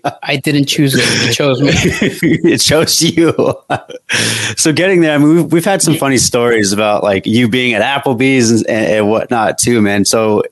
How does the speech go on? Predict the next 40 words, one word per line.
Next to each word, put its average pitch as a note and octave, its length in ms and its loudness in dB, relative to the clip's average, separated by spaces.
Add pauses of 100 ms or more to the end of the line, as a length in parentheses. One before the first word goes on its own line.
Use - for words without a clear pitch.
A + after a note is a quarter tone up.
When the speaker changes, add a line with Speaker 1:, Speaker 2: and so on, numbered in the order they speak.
Speaker 1:
let's C3 180 0
go F#3+ 140 2
back C#3 300 0
into B2 180 0
that A#2 220 0
time G#2+ 240 0
in G#2+ 80 2
your G#2+ 120 2
life. G2+ 600 0
Um, G2 540 0 (680)
what C3 120 0
were F#3 100 2
some D#3 180 2
influential C#3 520 2
moments A2+ 440 2
during G#2 320 0
that F#2+ 180 -2
time? A2 380 0
Because, G2+ 580 0 (320)
I C#3 60 0
mean, D#3 260 0
correct F3+ 280 -2
me E3+ 60 4
if D3+ 120 -2
I'm C3 120 2
wrong C3 220 0
here. G#2+ 200 2
I G#2+ 60 2
mean, A2+ 280 2
how, B2+ 300 0
how C3+ 160 0
was D3 140 2
your B2+ 100 2
English A2+ 280 2
at G2 80 -4
that - 160 -2
time? - 260 -4 (720)
Speaker 2:
It A3+ 100 0
was G#3+ 140 2
good. B2 220 0